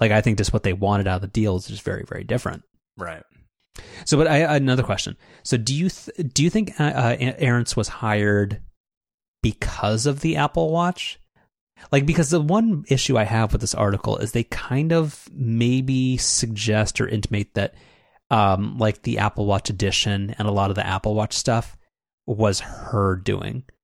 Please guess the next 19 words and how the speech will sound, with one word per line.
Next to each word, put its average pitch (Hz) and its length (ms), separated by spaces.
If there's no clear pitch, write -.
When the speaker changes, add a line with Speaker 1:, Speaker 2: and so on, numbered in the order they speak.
Speaker 1:
Or 120 120
do 110 120
you 117 60
think 120 180
that 107 100
was 104 100
just 107 140
a - 40
coincidence, 104 580
a - 40
coincidence 107 420
on 101 100
timing 101 420
and 98 140
most 95 240
of 101 60
that 98 180
was 101 120
Johnny? - 420